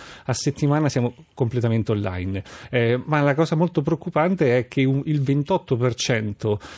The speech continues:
della giornata lavorativa la, eh, la buttiamo via, eh, con le distrazioni digitali. Che cosa sono queste distrazioni digitali? È che mentre lavoriamo ve-, veniamo interrotti da un, un tweet, da una notifica, da una chiamata, dal vicino di lavoro che ci interrompe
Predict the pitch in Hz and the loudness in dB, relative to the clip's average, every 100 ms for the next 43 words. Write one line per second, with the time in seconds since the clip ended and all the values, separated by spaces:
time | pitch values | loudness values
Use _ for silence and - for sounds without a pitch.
0 | - 131 135 123 117 131 143 123 123 151 | -10 0 2 4 2 0 2 2 2 0
1 | 143 117 123 120 123 - 147 113 113 113 | 0 0 2 0 -2 -4 -4 0 0 0
2 | 127 120 135 - 135 113 123 110 110 113 | 0 2 0 0 -2 0 0 2 0 -2
3 | 127 113 110 107 110 - 113 135 123 113 | -2 0 0 0 -4 -8 -4 -2 0 0
4 | 123 117 127 117 104 110 101 104 143 156 | -2 -2 0 0 0 0 0 -2 0 0
5 | 151 143 117 120 117 123 113 117 - 113 | 2 2 2 0 -2 -4 -2 -2 0 0
6 | 113 110 113 104 104 - - 120 123 131 | 0 -2 0 0 -2 -8 -8 -4 0 2
7 | 135 135 131 131 139 165 139 - - 127 | 4 4 4 4 2 2 0 -2 -8 -4
8 | 123 127 123 123 123 123 123 123 113 110 | 0 2 2 2 2 2 0 0 2 2
9 | 110 110 113 - 165 - 113 110 110 113 | 2 2 0 0 -2 0 -2 0 0 2
10 | 113 104 131 117 104 104 110 113 107 123 | 0 0 -2 -2 -4 -2 0 2 2 2
11 | 143 123 110 - 127 135 131 135 - 175 | 2 2 -2 -2 0 2 2 0 0 2
12 | 143 - - - 120 131 143 170 127 120 | 2 0 -10 -6 0 2 4 2 2 -2
13 | 127 120 127 127 170 156 120 | -2 0 0 2 2 2 0